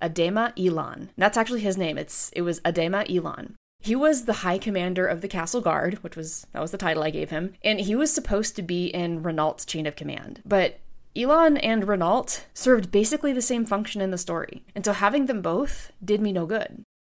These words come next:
When Haley walked me through her developmental edits for round one, she very gently suggested combining Elan and Renault, and that's ultimately what I ended up doing.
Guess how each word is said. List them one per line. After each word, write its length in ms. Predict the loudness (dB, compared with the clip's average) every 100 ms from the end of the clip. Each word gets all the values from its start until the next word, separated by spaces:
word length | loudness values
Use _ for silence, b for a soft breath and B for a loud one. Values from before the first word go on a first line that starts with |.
| _
When 140 | -2
Haley 300 | 2 4 4
walked 320 | 4 2 0
me 120 | -6 -4
through 300 | 0 2 4
her 120 | 2
developmental 560 | 0 0 0 -2 -2 -2
edits 280 | -2 -4
for 120 | -4 -2
round 260 | -2 -4
one, 380 | -4 -2 -4 -6 -4
she 160 | -2
very 300 | 2 2 2
gently 320 | 2 2 0
suggested 720 | 2 0 0 0 0 -2 -4
combining 680 | -4 -2 0 0 0 -4 -6
Elan 360 | -6 -4 -4 -4
and 120 | -6
Renault, 520 | -6 -4 -6 -6 -8 -4
and 320 | -2 -2 -2
that's 420 | -2 -2 -2 -6 -2
ultimately 420 | -2 0 -2 0 0
what 220 | 0 -2
I 80 | -2
ended 220 | -4 -4
up 100 | -6
doing. 400 | -6 -8 -10